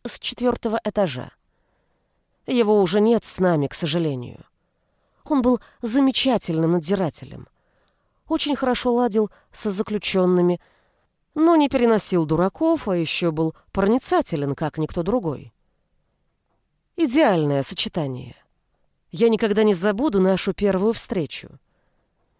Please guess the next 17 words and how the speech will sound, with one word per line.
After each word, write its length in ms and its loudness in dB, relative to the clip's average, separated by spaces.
Стив 420 0
отпирал 480 2
дверь 260 2
камеры 540 2
с 60 -2
сигаретой 720 0
в 60 -4
зубах. 580 -6
До 220 0
введения 600 2
запрета 560 -2
в 100 -2
июле 360 -2
две 180 -6
тысячи 500 -6
седьмого 480 -4
года 360 0